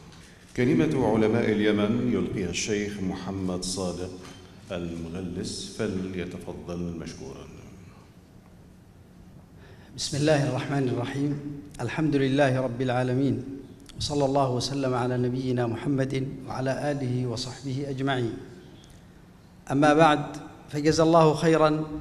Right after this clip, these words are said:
Speaker 2: إخوتنا في هيئة علماء العراق على هذه الدعوة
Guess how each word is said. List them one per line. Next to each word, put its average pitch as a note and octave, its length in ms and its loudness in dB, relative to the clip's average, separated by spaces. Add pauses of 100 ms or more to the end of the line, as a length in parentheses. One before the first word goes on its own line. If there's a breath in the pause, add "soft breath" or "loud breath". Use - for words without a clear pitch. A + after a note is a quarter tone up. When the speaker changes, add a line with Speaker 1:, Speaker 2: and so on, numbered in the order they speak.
(140)
Speaker 2:
إخوتنا D#3 540 2
في D3 160 0
هيئة D3+ 420 0
علماء C#3+ 400 2
العراق C#3 640 0 (200)
على C#3+ 120 4
هذه D3+ 280 2
الدعوة C3 480 2